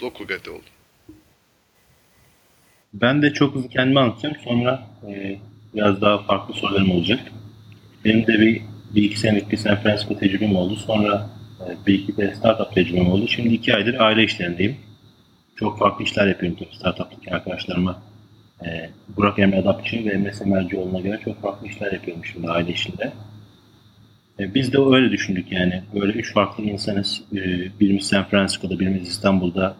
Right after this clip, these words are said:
Speaker 2: startup'la uğraşıyor. Birimiz İstanbul'da aile işleriyle uğraşıyor. Üçümüz birleşelim, konuşalım. E, tecrübelerimizi paylaşalım diye düşündük. E, böyle bu nedenle de podcast yapma ihtiyacı duyduk.
Speaker 1: Sercan, sana ek olarak burada şey söylemek istiyorum.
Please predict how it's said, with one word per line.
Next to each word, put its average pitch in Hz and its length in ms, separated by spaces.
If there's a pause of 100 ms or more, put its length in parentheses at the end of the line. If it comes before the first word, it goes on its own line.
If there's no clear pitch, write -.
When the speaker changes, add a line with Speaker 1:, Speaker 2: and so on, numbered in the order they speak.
(560)
Speaker 2:
startup'la 95 520
uğraşıyor. 82 340
Birimiz 92 360
İstanbul'da 92 640
aile 92 260
işleriyle 87 360
uğraşıyor. 104 300
Üçümüz 120 360
birleşelim, 113 440
konuşalım. 117 520 (500)
E, 90 60 (1500)
tecrübelerimizi 107 500
paylaşalım 113 480
diye 95 100
düşündük. - 460 (1500)
E, 110 40 (320)
böyle 127 400
bu 131 80
nedenle 110 340
de 156 120
podcast - 520 (500)
yapma 104 360
ihtiyacı 104 400
duyduk. 95 380 (260)
Speaker 1:
Sercan, 127 640
sana 147 240
ek 151 200
olarak 139 340
burada 139 160
şey 143 160
söylemek 98 360
istiyorum. 123 300